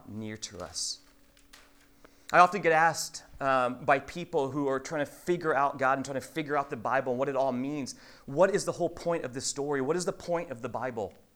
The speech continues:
What is the thread that connects all of these stories from Genesis to Revelation? What would you say?" And it's a difficult question, of course. But one of the answers that I often give of what is the entire thread through all of Scripture is God's relentless pursuit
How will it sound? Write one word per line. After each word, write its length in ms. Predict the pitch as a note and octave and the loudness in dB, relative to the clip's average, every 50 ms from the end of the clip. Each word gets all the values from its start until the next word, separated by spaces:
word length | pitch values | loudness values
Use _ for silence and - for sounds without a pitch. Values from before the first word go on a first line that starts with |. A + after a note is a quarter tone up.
| _ _ _ _ _ _ _ _ - | _ _ _ _ _ _ _ _ -6
What 180 | C3+ C#3+ F3+ | 0 2 2
is 120 | G3+ G3+ F#3 | 2 2 0
the 60 | F3+ | -2
thread 320 | - - F3 E3 E3 D#3 D3 | -2 2 2 4 4 4 2
that 120 | D3+ C#3+ | 0 -2
connects 360 | - D#3 D3+ C#3+ C#3 - - - | -2 -4 -4 -2 -2 -2 -2 2
all 240 | - D#3 D#3+ F3+ G3 | 6 8 8 8 8
of 100 | G3 F3 | 6 2
these 120 | F#3 F3+ | -2 -4
stories 300 | - - E3+ D#3+ D3 C3+ | -4 -2 -2 -2 -2 -2
from 120 | - C#3 A#2 | -4 -6 -4
Genesis 360 | G#2+ D3 D3+ D3 D3 - - | -4 -4 -4 -4 -6 -10 -8
to 80 | C#3 D3 | -4 -4
Revelation? 680 | C#3+ C3 C#3+ C3+ B2 A#2+ C#3+ C#3 - - C#3 A#2 A2+ | -4 -2 -2 -4 -4 -4 -4 -6 -8 -8 -8 -4 -2
What 160 | C3 D#3+ D#3 | -2 -2 0
would 160 | D#3+ D3+ B2+ | -2 -6 -6
you 80 | C#3 C#3 | -8 -8
say?" 300 | - - B2+ C3 D3 C#3 | -6 -4 -4 -4 -4 -4
And 100 | C3 C3 | -4 -4
it's 80 | - | -6
a 60 | - C#3+ | -6 -6
difficult 400 | B2+ - - - - C#3+ B2+ - | -6 -6 -6 -4 -4 -4 0 0
question, 280 | E3 D#3+ - - C#3+ | 0 0 0 -2 -6
of 120 | G#2+ G2 - | -8 -8 -8
course. 360 | - - - - - - - - - _ - - _ _ _ _ _ - - _ _ _ _ _ _ _ _ - | -8 -8 -8 -8 -10 -12 -16 -20 -20 _ -20 -20 _ _ _ _ _ -20 -20 _ _ _ _ _ _ _ _ 2
But 100 | E3 E3+ | 4 6
one 100 | F#3+ A3 | 6 6
of 60 | G3+ | 4
the 120 | G3+ F3+ F#3 | 4 2 2
answers 300 | G3 G3+ G3+ G3 D3+ C3 | 2 0 0 -2 -2 2
that 100 | D3+ D3 | 4 4
I 60 | C#3+ C3+ | 6 8
often 480 | D3 D#3 E3+ E3 - - E3 D#3+ C#3 B2 | 8 6 6 6 2 -6 -6 -4 -4 -2
give 340 | A#2+ C#3+ D#3 C#3 A2+ G#2+ A#2 | -2 -2 0 0 0 0 -2
of 80 | B2 | -2
what 300 | B2 A#2+ C3 D3+ F3 - | 0 2 4 4 4 4
is 120 | E3+ D3 C#3+ | 0 0 0
the 40 | D#3 | -2
entire 460 | C#3 C3+ - - D3 D3+ E3 E3 - | 0 0 2 2 4 4 4 2 0
thread 360 | - - - C3 B2+ C#3+ C#3 | -4 -6 -4 -2 -2 -2 -4
through 140 | - D3+ G#2 | -6 -4 0
all 120 | A#2+ C3 | 0 0
of 60 | C3 | 0
Scripture 540 | - - - C3+ B2+ - - E3 E3+ F#3+ F3+ - - _ _ _ _ - _ _ _ _ _ _ _ _ _ - - | -4 -8 -10 -10 -10 -10 -10 -10 -12 -12 -14 -18 -20 _ _ _ _ -20 _ _ _ _ _ _ _ _ _ -8 -4
is 140 | D3 - G#2+ | -4 -4 -4
God's 560 | G2 - D3 C3+ C3 C#3 D#3 E3 E3 - C#3 | 0 2 4 6 6 6 4 2 0 -4 -4
relentless 500 | C3+ B2 G#2+ A#2 C3 - - C#3 C3 - | -4 -4 -2 -2 -4 -4 -4 -6 -6 -6
pursuit 760 | - - A2+ - - - - - A#2+ G2+ G2 G2+ - - | -8 -10 -6 -4 -2 -2 -2 -4 -6 -8 -10 -12 -16 -16